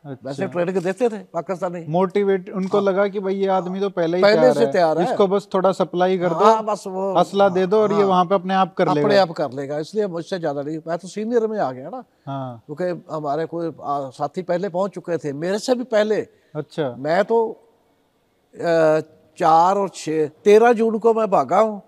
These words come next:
Speaker 2: और शायद लास्ट वीक में मैं गया हूँ जून के।
Speaker 1: हाँ।
Speaker 2: और मेरे कई साथी तो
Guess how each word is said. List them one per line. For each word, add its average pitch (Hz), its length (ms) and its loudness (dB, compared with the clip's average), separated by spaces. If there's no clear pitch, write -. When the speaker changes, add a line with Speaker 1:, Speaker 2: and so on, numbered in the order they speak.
Speaker 2:
और 190 520 0
शायद 190 300 -2
लास्ट 190 380 2
वीक 220 260 -4
में 214 140 -2
मैं 196 140 -6
गया 147 140 -4
हूँ 151 160 -4
जून 143 220 -8
के। 123 220 -10
Speaker 1:
हाँ। 131 300 -14
Speaker 2:
और 202 180 2
मेरे 175 460 0
कई 220 180 0
साथी 190 360 -4
तो 208 200 4